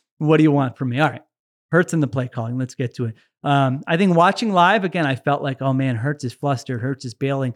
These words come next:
from the pocket." On film, I didn't feel the same way.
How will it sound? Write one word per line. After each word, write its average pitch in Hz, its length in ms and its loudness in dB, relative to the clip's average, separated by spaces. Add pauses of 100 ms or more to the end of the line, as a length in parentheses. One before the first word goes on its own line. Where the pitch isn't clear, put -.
(260)
from 139 120 -4
the 131 80 -4
pocket." 143 460 -4 (220)
On 143 180 0
film, 202 520 2 (460)
I 139 140 -4
didn't 139 320 -4
feel 165 180 0
the 165 80 -6
same 170 300 0
way. 196 340 0